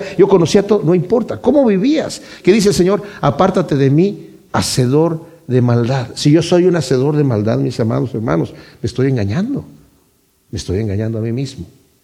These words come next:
y no ando caminando en la verdad. Juan ocho, hemos visto, el Señor acaba de hablar aquí diciendo, "Yo soy la luz del mundo".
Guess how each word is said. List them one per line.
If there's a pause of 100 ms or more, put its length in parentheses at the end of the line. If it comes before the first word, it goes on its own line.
(140)
y
no
ando
caminando
en
la
verdad. (1300)
Juan (140)
ocho, (540)
hemos
visto,
el
Señor
acaba
de
hablar
aquí (400)
diciendo,
"Yo
soy
la
luz
del
mundo".